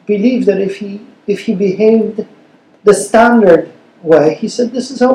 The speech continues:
urki, vori, you know, the criminals behave, and that's what Russia is."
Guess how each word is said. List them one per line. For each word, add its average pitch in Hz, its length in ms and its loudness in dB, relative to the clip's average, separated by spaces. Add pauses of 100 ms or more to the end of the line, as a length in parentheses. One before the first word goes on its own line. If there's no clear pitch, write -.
urki, 180 360 0
vori, 226 480 4 (220)
you 180 100 -12
know, 156 240 -10 (1120)
the 240 80 -6
criminals 269 840 -2
behave, 190 680 -2
and 226 200 -4
that's 247 340 -4
what 254 260 0
Russia 262 400 0 (200)
is." - 440 -4